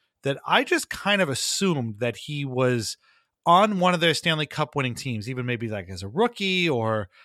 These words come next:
something like that. Turns out I was wrong.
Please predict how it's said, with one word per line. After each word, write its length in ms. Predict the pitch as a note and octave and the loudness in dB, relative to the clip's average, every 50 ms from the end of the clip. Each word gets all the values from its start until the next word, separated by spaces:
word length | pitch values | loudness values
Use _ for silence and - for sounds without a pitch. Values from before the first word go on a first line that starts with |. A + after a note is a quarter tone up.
| _ _ | _ _
something 320 | - - F#3+ F#3+ F#3 F#3+ F3 | -6 -4 -2 0 0 2 2
like 200 | E3 D#3+ D3+ B2 | 2 2 2 2
that. 300 | D#3+ D3+ D3 C#3+ C#3 - _ - _ _ - | 2 2 2 2 0 -2 _ -20 _ _ -2
Turns 260 | - B3+ F4+ F#4 C#4 | 0 0 2 2 2
out 220 | C4 F#3+ F#3+ E3+ - | 4 4 4 2 4
I 160 | C3+ D3 D#3 | 4 4 4
was 260 | D3+ D3 D3 B2+ A2 F2+ | 4 2 0 0 -2 -6
wrong. 240 | F2+ G#2 G#2+ G2 - | -6 -6 -6 -6 -6